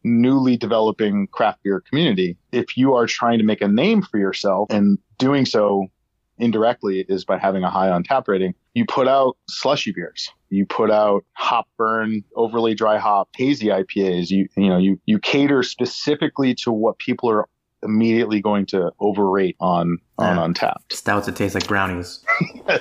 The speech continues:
Speaker 1: Like, yeah, pastry stouts. And, like, and, like, don't get me wrong, like, I will drink those too.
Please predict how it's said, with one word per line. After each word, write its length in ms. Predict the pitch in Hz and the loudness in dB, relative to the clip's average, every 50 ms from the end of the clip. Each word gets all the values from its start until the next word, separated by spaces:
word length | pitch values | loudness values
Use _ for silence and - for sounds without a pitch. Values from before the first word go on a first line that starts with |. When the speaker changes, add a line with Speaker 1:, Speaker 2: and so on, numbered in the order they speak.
| - - - - - - | -2 -4 -4 -4 -2 -2
Speaker 1:
Like, 200 | 143 143 - - - | -2 -2 -2 -4 -2
yeah, 180 | - - - - - | 0 0 0 0 0
pastry 380 | - 165 185 185 - 139 120 | 0 0 0 0 0 -2 -2
stouts. 360 | - - 110 98 95 90 - - | 0 0 0 0 0 0 -4 -4
And, 100 | 131 143 | -2 0
like, 220 | 156 160 156 156 - | 0 0 0 0 -2
and, 120 | 151 156 156 | -2 0 0
like, 220 | 175 175 170 - | 0 0 0 0
don't 100 | 214 220 | -2 -2
get 60 | 233 | 0
me 60 | 233 226 | 2 2
wrong, 200 | 220 220 208 185 | 2 2 2 2
like, 220 | 175 175 170 156 - | 2 0 0 0 0
I 460 | 151 160 165 170 170 175 175 175 156 _ _ _ - | 0 0 2 0 0 -2 -2 -4 -4 _ _ _ -2
will 160 | 151 156 151 | 0 0 0
drink 280 | - - 208 220 - | 0 0 -2 0 2
those 200 | - 123 120 - | 0 0 0 -2
too. 360 | - - 202 196 180 156 - | -2 0 0 2 2 2 0